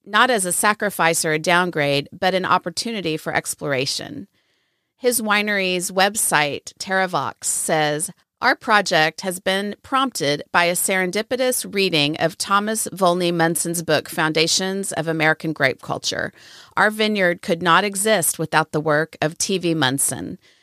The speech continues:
T V Munson was an American viticulturalist working around the turn of the century, and he's credited for saving the European wine industry from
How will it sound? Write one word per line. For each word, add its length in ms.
T 140
V 140
Munson 500
was 160
an 80
American 500
viticulturalist 880
working 400
around 220
the 80
turn 240
of 80
the 80
century, 600
and 140
he's 180
credited 560
for 160
saving 560
the 120
European 580
wine 240
industry 500
from 300